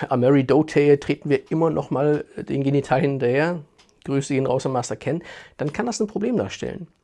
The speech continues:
Aber per se seid ihr natürlich genauso Inhaber dieser Rechte und dürft die auch genauso verteidigen. Also diese Geschichten, diese Mythen, äh, vor denen Leute Angst haben und so, lasst das einfach weg, ne? Ich fasse die Punkte kurz zusammen.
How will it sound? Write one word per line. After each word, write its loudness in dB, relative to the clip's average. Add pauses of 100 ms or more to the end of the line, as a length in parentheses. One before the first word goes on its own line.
(160)
Aber -4
per -2
se 0
seid 0
ihr 0
natürlich -6
genauso 0
Inhaber -2
dieser -6
Rechte -2
und -8
dürft -4
die -4
auch -2
genauso -6
verteidigen. -14 (380)
Also -2
diese 0 (680)
Geschichten, -4
diese -6
Mythen, -4 (400)
äh, -4
vor -6
denen 0
Leute 2
Angst -6
haben -2
und -8
so, -4 (640)
lasst -2
das -6
einfach -14
weg, -16
ne? -4 (760)
Ich -14
fasse -6
die -12
Punkte -2
kurz -12
zusammen. 0